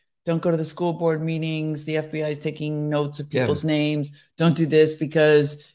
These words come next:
Speaker 1: it, you know, may jeopardize. If you go to church, you can catch corona."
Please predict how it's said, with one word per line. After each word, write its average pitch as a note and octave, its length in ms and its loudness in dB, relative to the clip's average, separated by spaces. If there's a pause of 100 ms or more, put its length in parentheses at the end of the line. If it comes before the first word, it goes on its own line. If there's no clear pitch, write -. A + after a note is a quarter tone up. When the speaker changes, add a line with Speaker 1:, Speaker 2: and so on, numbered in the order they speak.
Speaker 1:
it, E3 280 0
you E3 80 2
know, C#3 180 4
may D3+ 160 2
jeopardize. D#3 420 0
If C#3+ 60 -4
you D3 80 0
go E3+ 100 2
to D3 100 2
church, E3+ 480 0
you D3 60 -10
can D#3+ 160 -2
catch D#3+ 240 -4
corona." D3 720 -2